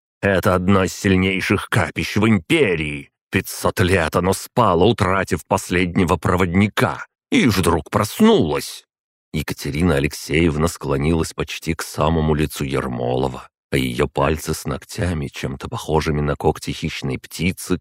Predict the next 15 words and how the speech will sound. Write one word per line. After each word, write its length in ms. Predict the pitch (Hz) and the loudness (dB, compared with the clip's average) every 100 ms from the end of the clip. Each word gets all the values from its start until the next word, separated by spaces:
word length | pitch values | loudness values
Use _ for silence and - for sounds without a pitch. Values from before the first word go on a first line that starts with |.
| - | -2
коснулись 760 | 69 - - 73 85 78 - | -4 -4 -6 2 2 2 -4
его 240 | 73 71 76 | -6 0 0
щеки. 640 | - - 78 - 85 - _ _ _ | -2 -6 -6 -6 -10 -10 _ _ _
«Мне 280 | - 78 73 | -4 -2 0
нужен 500 | 76 82 80 80 85 | 0 2 2 2 0
его 300 | 80 78 78 | 0 0 0
новый 340 | 82 82 85 85 | 2 2 2 0
проводник. 1040 | - 80 78 80 76 85 85 76 - - _ _ | 0 0 0 -2 0 -2 0 -4 -10 -20 _ _
Если 420 | - 90 76 - 87 | 0 2 0 0 0
потребуется, 960 | 95 92 80 82 95 78 65 - - | 2 0 0 0 2 0 -2 -2 -2
проведите 600 | - 85 90 87 87 98 | 0 0 2 0 0 -2
через 340 | - 95 98 | 0 2 2
капище 520 | - 95 98 107 - 101 | 0 0 2 -2 -2 -4
всех 320 | - 107 101 | 0 0 0
студентов, 1120 | - - 113 113 131 82 78 73 - 76 | -4 -2 -2 2 0 2 -2 -4 -4 -6